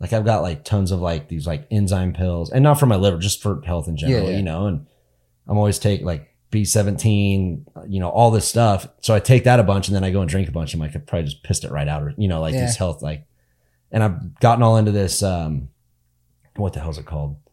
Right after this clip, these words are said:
Speaker 1: Like, Heart and Soil. It's this dude, he does, like, the carnivore diet, right?
Speaker 2: Mm-hmm.
Speaker 1: Like,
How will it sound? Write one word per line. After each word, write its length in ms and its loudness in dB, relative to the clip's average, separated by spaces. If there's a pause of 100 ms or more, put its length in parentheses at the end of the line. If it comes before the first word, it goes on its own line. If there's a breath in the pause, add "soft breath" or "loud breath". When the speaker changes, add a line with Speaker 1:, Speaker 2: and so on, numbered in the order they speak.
(440)
Speaker 1:
Like, 120 -8
Heart 220 4
and 100 -4
Soil. 580 -2
It's 180 -4
this 160 -4
dude, 260 0
he 60 0
does, 200 0
like, 120 -4
the 80 -6
carnivore 420 -2
diet, 320 -2
right? 140 -2
Speaker 2:
Mm-hmm. 100 0
Speaker 1:
Like, 180 0